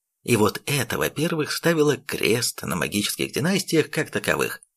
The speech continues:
а во-вторых, заставляло колдуна или колдунью выбирать себе ученика по способностям, а не по титулу и статусу.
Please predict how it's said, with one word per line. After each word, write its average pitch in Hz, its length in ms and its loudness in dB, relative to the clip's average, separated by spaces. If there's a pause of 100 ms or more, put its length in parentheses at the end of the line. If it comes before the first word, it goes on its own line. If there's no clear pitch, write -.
(260)
а 151 120 4
во-вторых, 175 520 0 (520)
заставляло 170 580 2
колдуна 156 520 4
или 135 280 2
колдунью 170 720 0
выбирать 143 440 2
себе 139 260 0
ученика 131 420 -2
по 127 140 0
способностям, - 1080 0 (280)
а 156 120 0
не 175 140 2
по - 180 2
титулу 165 680 -2
и 127 160 -2
статусу. - 560 -4